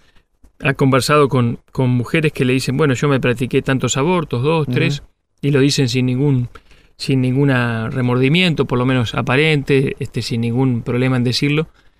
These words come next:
Speaker 1: Y también ha, ha conversado con, con pacientes, con mujeres que dicen, "Bueno, yo me practiqué un aborto y lo lamento,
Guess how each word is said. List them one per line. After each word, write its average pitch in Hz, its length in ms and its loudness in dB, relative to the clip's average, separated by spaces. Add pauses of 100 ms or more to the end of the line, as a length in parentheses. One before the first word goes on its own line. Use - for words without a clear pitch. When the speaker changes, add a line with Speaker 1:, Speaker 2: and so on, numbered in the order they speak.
(240)
Speaker 1:
Y 185 140 2
también 147 320 4
ha, 147 180 0
ha 131 160 0
conversado 127 560 2
con, 120 220 0
con 120 280 -2
pacientes, 131 560 0
con 120 140 -2
mujeres 123 320 -2
que 131 80 -4
dicen, 123 240 -2
"Bueno, 127 160 0
yo 131 160 -2
me 127 100 -2
practiqué 120 240 -2
un 127 80 0
aborto 127 260 -2
y 127 40 0
lo 120 100 -2
lamento, 135 540 -2